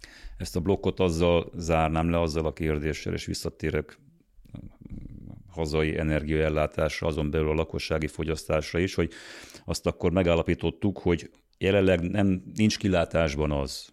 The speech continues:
nincs benne a pakliban, hogy a kormány hozzányúljon a jelenlegi,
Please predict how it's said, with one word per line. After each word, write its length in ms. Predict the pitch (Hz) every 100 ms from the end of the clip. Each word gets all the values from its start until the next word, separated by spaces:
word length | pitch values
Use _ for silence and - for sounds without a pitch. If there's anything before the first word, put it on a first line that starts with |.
| -
nincs 200 | 98 87
benne 180 | 82
a 60 | 80
pakliban, 480 | 85 82 - 80 80
hogy 120 | 76
a 40 |
kormány 500 | 73 85 78 78 76 76
hozzányúljon 880 | 73 69 73 71 69 71 71 69 - - - - -
a 100 | -
jelenlegi, 720 | 76 87 80 73 73 67 71